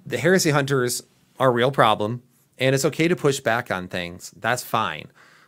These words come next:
But you better make sure you at least are, understand what it is. Like, for example, um, Nick, I'll keep picking on you 'cause you've been in the chat and you've been pretty active.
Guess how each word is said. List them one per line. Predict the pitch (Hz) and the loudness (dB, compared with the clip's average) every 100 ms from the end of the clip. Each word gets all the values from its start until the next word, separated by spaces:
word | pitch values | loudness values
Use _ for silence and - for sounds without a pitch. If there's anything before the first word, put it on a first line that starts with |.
| _ | _
But | 127 123 | 0 0
you | 135 | 2
better | 170 165 | 2 2
make | 131 | -2
sure | - 123 | -2 0
you | |
at | 110 | 0
least | 107 107 | 0 -2
are, | - - | -4 -4
understand | 110 98 - 101 92 | -4 -4 -4 -4 -4
what | 92 | -4
it | 85 | -6
is. | 80 82 | -6 -6
Like, | 113 | -6
for | - 139 | -2 -2
example, | 131 110 107 110 - - - - - | 0 -4 -2 -4 -6 -14 -20 -18 -6
um, | 104 98 104 | -2 -2 -2
Nick, | 117 123 123 | -2 -2 0
I'll | 107 | -4
keep | - - 120 | -4 -8 -8
picking | 117 113 | -6 -6
on | 104 104 | -4 -4
you | 101 | -6
'cause | 101 98 | -8 -8
you've | 104 | -6
been | 98 | -6
in | 95 | -8
the | 90 | -10
chat | - 95 | -6 -4
and | 92 | -4
you've | 90 | -8
been | 90 | -10
pretty | 95 87 | -8 -8
active. | 80 80 - - | -8 -10 -14 -16